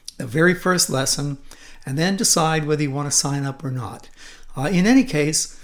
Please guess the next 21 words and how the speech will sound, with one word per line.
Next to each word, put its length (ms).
I 80
appreciate 480
having 340
you 80
here, 500
and 440
spread 360
the 80
word. 420
Let 240
people 240
know 200
about 240
the 80
course. 600
This 240
course 500
not 320
only 320
will 200
have 440